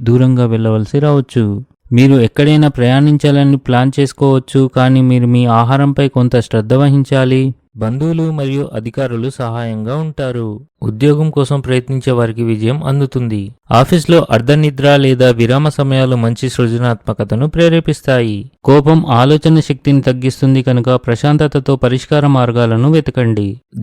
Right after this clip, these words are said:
ధ్యానం చేయడం ద్వారా మీరు ఆధ్యాత్మిక శాంతిని అనుభవిస్తారు. స్నేహితులతో వినోద కార్యక్రమాలు గడపడం ద్వారా మీ ఆనందాన్ని పంచుకుంటారు. ఇది మీ రోజును మరింత ప్రత్యేకం చేస్తుంది. ఈ రాశివారు ఈరోజు కొంచెం ఆందోళన చెందుతారు. మీ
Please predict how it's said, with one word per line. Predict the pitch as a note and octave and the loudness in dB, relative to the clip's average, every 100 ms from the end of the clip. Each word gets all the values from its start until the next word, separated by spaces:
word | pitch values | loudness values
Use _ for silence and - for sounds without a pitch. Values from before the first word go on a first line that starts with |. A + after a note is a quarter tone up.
| A2+ | 0
ధ్యానం | A#2+ C#3 D#3 D#3+ | 2 2 0 2
చేయడం | D3 D3+ D3+ D3+ | 2 4 4 2
ద్వారా | C#3+ C#3+ C#3+ C#3 | 2 2 2 2
మీరు | B2+ C3 A2+ A2+ | 2 2 4 2
ఆధ్యాత్మిక | A2+ D3 - D3 D3 | 2 0 0 -2 0
శాంతిని | C#3 C3+ C3+ C3+ C3 | 0 0 0 0 2
అనుభవిస్తారు. | A2+ A2+ C3+ C3 - C3 B2+ C3 C3 - _ - | 0 2 2 0 0 0 2 2 0 -4 _ -2
స్నేహితులతో | C3 E3 E3 F3 E3 D3+ | 4 4 6 4 6 4
వినోద | C3+ C#3+ D3 C#3+ | 4 4 2 2
కార్యక్రమాలు | C3+ C3 C3+ C3+ C3 C3 A#2+ | 0 0 0 2 2 2 2
గడపడం | A#2 A#2+ B2 A#2 | 2 2 0 2
ద్వారా | A2+ A2+ D3+ C#3 | 2 2 0 0
మీ | A#2+ A#2 | 2 2
ఆనందాన్ని | A#2+ C3 C3 B2+ B2 A#2 | 2 0 0 0 0 0
పంచుకుంటారు. | A2 - C3+ B2+ C3 C3+ C#3 B2 | -2 -2 -2 2 2 2 0 -2
ఇది | A#2+ B2 | 0 2
మీ | A#2+ B2 | 2 2
రోజును | B2 B2 A#2 | 2 2 2
మరింత | A2+ A2+ A2 A2 - | 0 0 -2 -4 -4
ప్రత్యేకం | G#2+ A2+ G#2+ C3 D3+ | -4 -2 -2 -2 0
చేస్తుంది. | D#3+ - B2+ A2 G#2 G2+ C#3 _ B2+ | 0 0 -2 -2 -4 -8 -12 _ 0
ఈ | A2+ A2+ | 2 2
రాశివారు | B2 D#3 D#3+ D#3+ D#3 C3 | 0 0 2 2 2 2
ఈరోజు | B2+ B2+ B2+ | 2 2 0
కొంచెం | B2+ B2 B2+ B2+ A#2+ | 0 0 0 -2 0
ఆందోళన | A#2 C3+ D3 C3+ C#3+ - | 2 2 2 2 0 0
చెందుతారు. | D#3+ D3+ C3 A2+ G#2 G2+ D3+ _ | 0 0 0 0 -2 -6 -12 _
మీ | A2 | 2